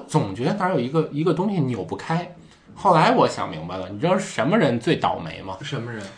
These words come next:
Speaker 1: 就是北京的那些没什么能力的人。
Speaker 2: 对。
Speaker 1: 他们其实是最倒霉的。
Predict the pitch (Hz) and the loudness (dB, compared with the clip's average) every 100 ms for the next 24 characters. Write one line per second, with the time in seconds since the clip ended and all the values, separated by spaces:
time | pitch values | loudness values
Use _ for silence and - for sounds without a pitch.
0 | - 185 165 160 - 123 101 101 190 233 | 0 2 4 2 0 0 0 -2 0 2
1 | 170 127 147 123 - 160 165 170 - - | 4 2 0 0 0 2 4 2 -6 -18
2 | _ _ _ _ - 127 135 214 320 151 | _ _ _ _ -2 4 6 6 6 4
3 | 113 110 101 95 107 101 85 80 - - | 2 0 -2 -4 -4 -4 -6 -8 -10 -16
4 | - - _ _ _ - 143 113 - - | -20 -20 _ _ _ 2 2 0 -10 -18
5 | - 294 359 233 - 123 123 131 120 92 | 4 8 10 8 6 2 2 2 0 -2
6 | 85 80 80 80 | -4 -8 -12 -14